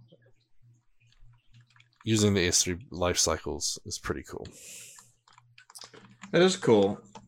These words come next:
Speaker 2: though it appears that Ben's using his own S three client.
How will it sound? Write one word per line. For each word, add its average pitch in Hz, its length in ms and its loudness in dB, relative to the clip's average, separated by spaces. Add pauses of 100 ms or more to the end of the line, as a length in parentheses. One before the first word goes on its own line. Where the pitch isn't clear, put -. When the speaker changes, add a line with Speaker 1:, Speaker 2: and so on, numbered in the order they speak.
(260)
Speaker 2:
though 127 260 6
it 120 60 6
appears 165 560 2
that 101 280 4 (760)
Ben's 113 320 4
using 113 240 0
his 101 160 -4
own 110 300 0
S 113 180 -4
three 123 200 -4
client. 135 400 -6